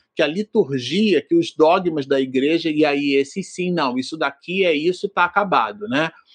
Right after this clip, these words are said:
No sentido de que tá posto. É como a reencarnação. A reencarnação, nesse sentido, pro espírita, é um dogma. É uma verdade incontestável. Então, claro, sim, temos dogmas entre nós.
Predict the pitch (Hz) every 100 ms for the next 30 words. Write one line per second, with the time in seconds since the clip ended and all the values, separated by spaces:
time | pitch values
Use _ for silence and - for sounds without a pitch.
0 | _ 131 127 151 139 151 147 147 156 _
1 | 165 165 - 160 147 - 113 - - -
2 | - 156 175 156 196 202 233 294 285 -
3 | 202 170 117 139 147 175 190 185 214 262
4 | 302 - 165 156 165 - 175 - 208 190
5 | 165 160 - 170 190 - 151 262 165 151
6 | 147 123 123 117 - _ _ - 143 156
7 | 196 180 233 - 160 156 175 190 165 180
8 | 185 185 196 208 - - 151 147 123 120
9 | 117 139 160 180 - 165 156 185 - -
10 | 175 165 120 127 135 185 160 147 151 151
11 | 131 127 123 131 135 135 117 110 - -